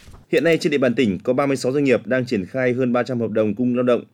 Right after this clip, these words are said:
Các doanh nghiệp đều tích cực tổ chức các hoạt động, nhất là sau, sau khi có nghị quyết bốn mươi lăm và đề án một năm năm bảy của Ủy ban Nhân dân tỉnh. Nhiều doanh nghiệp đã phối hợp với chính quyền cơ sở và các tổ chức đoàn thể tuyên truyền, vận động người dân tham gia xuất khẩu lao động,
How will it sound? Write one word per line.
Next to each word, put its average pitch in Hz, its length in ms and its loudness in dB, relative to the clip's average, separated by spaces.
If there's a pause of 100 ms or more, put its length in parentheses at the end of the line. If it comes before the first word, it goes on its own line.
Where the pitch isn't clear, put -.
(480)
Các 202 100 2
doanh 185 120 0
nghiệp 139 120 2
đều 123 120 2
tích 180 160 -4
cực 120 160 -2
tổ 113 100 0
chức 180 180 -6
các 180 120 -4
hoạt 135 120 -4
động, 120 160 2 (380)
nhất 170 140 -2
là 147 60 2
sau, 147 240 -2
sau 139 160 -4
khi 135 200 -2
có 127 60 0
nghị 139 140 -2
quyết 151 180 -6
bốn 123 120 0
mươi 123 40 -2
lăm 131 220 -2 (280)
và 117 260 -4
đề 117 140 0
án 143 380 -2
một 120 180 0
năm 131 160 -2
năm 127 140 -2
bảy 104 280 2
của 110 220 0
Ủy 104 120 -4
ban 107 100 -4
Nhân 120 80 -2
dân 120 140 -2
tỉnh. 104 200 -2 (560)
Nhiều 147 160 2
doanh 170 120 0
nghiệp 151 160 0
đã - 80 0
phối 156 160 -4
hợp 143 200 2
với 127 120 2
chính 143 140 -8
quyền 147 140 0
cơ 139 100 0
sở 117 360 2
và 113 220 -2
các 156 180 -6
tổ 120 80 -2
chức 151 140 -10
đoàn 123 120 -2
thể 110 260 0 (280)
tuyên 160 160 2
truyền, 127 260 0
vận 120 140 2
động 113 120 -2
người 113 100 0
dân 135 240 0
tham 131 200 -6
gia 123 140 -4
xuất 151 160 -8
khẩu 120 100 -2
lao 110 60 0
động, 117 200 2